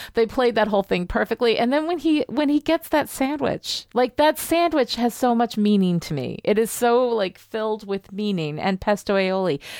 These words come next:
And, um, and I just absolutely love it. And I, I love that moment when he opens it up and he's just so happy and, like, they are together again and, like, they belong together and working together on the same side. So I loved that whole thing.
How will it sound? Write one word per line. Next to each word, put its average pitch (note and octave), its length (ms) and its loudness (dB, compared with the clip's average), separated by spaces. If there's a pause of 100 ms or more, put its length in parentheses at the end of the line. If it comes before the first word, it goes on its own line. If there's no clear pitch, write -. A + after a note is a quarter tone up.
(180)
And, A3+ 420 0
um, G#3 340 0
and A3+ 100 2
I A3 60 2
just A3+ 260 -12
absolutely G3+ 600 0
love D3+ 200 2
it. E3+ 260 0
And E3+ 400 0
I, E3+ 400 0
I F3 240 2 (440)
love F#3+ 360 0
that G3+ 180 2
moment E3+ 460 2
when E3+ 120 0
he D#3+ 160 -2
opens F3+ 420 0
it E3+ 100 2
up E3+ 280 2
and D#3 140 0
he's D#3 240 -2
just E3 200 -6
so E3 160 2
happy D#3+ 440 -2
and, E3 140 -2
like, D#3+ 200 0
they F3 160 2
are F3 140 2
together B3+ 500 0
again D3 340 0
and, C#3+ 80 -4
like, D3+ 160 -4
they G3 140 0
belong A3 720 0 (340)
together G3 460 2
and F3 200 0
working F3+ 240 0
together E3 380 2
on D3 80 0
the D3+ 80 -2
same C#3 240 -4
side. A#2 340 -4
So C#3+ 240 2
I A#3 340 2 (120)
loved F3 400 0
that C#3+ 160 0
whole A#2 180 -4
thing. - 280 -12